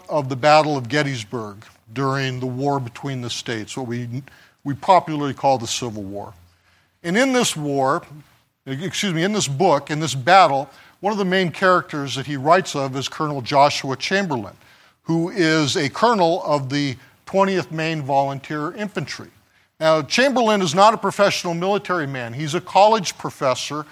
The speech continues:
who has volunteered to come to war and to defend his country. Well, in a discussion with one of his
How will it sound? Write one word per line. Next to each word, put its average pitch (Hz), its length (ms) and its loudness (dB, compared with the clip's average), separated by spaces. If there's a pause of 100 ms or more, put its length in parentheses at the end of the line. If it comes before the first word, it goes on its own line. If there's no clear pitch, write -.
(220)
who 185 140 -2
has 143 100 0
volunteered 185 760 2
to 151 80 -4
come 151 280 -2
to 175 120 -10
war 180 440 -4 (600)
and 147 180 -4
to 156 80 -6
defend 160 800 -2 (2000)
his 185 160 0
country. - 440 0 (1080)
Well, 190 360 4 (160)
in 226 140 0
a 240 80 2
discussion 170 960 0
with 175 240 0 (160)
one 180 320 2
of 196 220 0
his 151 520 -2